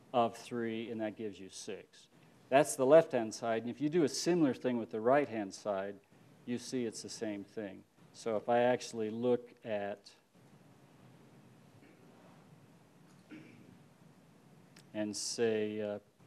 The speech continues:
product fusions, they all return the exact same thing. Okay. Okay, here's another thing. Uh, we're not gonna go through this, but there's a thing called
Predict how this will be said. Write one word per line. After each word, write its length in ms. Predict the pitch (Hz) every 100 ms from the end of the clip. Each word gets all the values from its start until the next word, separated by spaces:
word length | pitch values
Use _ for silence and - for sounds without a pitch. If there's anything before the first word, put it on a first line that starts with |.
| -
product 320 | 117 101 101
fusions, 600 | - 123 95 98 - - - - 107
they 120 | 107
all 200 | 107 110
return 440 | 104 - 107 98
the 60 | 92
exact 420 | 95 107 98 95
same 300 | - 98 98 -
thing. 200 | 101 92 - - - - - - - - - - - - 131
Okay. 180 | 117 - - - - - - - - - - - - - - - - - - - - - - - - - - - - -
Okay, 160 | 139
here's 400 | 107 165 247 220
another 340 | 165 156 202 196
thing. 440 | - 120 110 123 - -
Uh, 220 | 143 139 139
we're 100 | 147
not 180 | 165 170
gonna 220 | 147 127
go 320 | 113 147 156
through 240 | 160 131
this, 360 | 107 104 98 - _
but 300 | 120 113 - - - - - - - - -
there's 220 | 131 113
a 40 |
thing 220 | 107 160
called 460 | 160 156 139 127